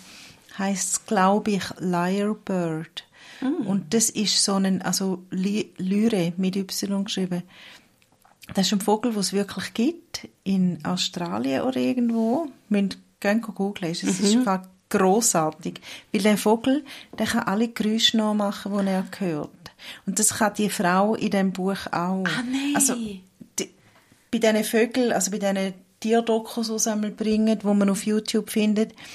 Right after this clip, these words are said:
Speaker 1: macht er so Motorsägen noch. Oder,
Speaker 2: Mhm.
Speaker 1: oder sonst einfach irgendwelche, oder wenn
Speaker 2: Aber,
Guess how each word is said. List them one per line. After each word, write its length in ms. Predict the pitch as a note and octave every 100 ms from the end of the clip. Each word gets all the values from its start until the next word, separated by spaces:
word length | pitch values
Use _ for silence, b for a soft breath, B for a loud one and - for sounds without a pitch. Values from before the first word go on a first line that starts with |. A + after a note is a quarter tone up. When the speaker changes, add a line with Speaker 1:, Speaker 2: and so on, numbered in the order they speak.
| B B
Speaker 1:
macht 260 | G3+ G3 -
er 60 | G#3
so 120 | G#3
Motorsägen 1160 | G3 F#3+ - G#3 A3+ A3+ A3 G#3 G#3 G#3+ G#3 G3+
noch. 420 | G3 F#3 E3+ D#3+
Oder, 260 | - - F#3+
Speaker 2:
Mhm. 300 | A#3 C4 C4 B B B
Speaker 1:
oder 100 | G3
sonst 220 | G3 D4 -
einfach 260 | C#4 D#4
irgendwelche, 580 | D4+ E4+ E4+ D4+ C4 C#4+
oder 160 | A3+ G#3+
wenn 140 |
Speaker 2:
Aber, 20 | A3+